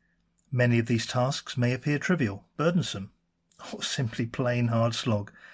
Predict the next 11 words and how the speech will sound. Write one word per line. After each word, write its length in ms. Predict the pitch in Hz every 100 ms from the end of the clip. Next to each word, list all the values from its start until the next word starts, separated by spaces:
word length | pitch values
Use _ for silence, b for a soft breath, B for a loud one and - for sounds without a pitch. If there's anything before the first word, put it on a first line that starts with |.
| B B B B B _ _ _
But 120 | 139
in 140 | 135 139
everything, 540 | 143 127 113 110 101
give 200 | 110 113
thanks 540 | - 135 127 123 - -
and 160 | 131 120
search 420 | - 160 175 -
for 120 | -
God's 260 | 143 139 -
perspective 580 | 139 - 151 - 120 113
and 160 | 123